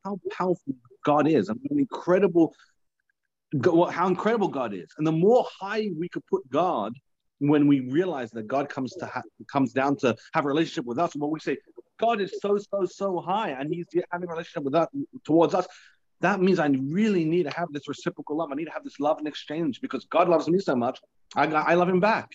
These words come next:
Someone that's kind to you, you start to love them 'cause look how nice he is to me.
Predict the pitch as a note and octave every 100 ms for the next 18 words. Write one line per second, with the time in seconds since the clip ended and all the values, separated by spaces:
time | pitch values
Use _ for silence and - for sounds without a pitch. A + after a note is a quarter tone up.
0 | - _ F#3+ F#3+ E3+ - E3 F3 E3+ C#3
1 | G3 E3 B2 - D#3 E3+ F3+ A3 G#3 C3
2 | C3+ E3+ G3+ F#3+ G3 G#3+ E3+ B2+ - G2+
3 | E2+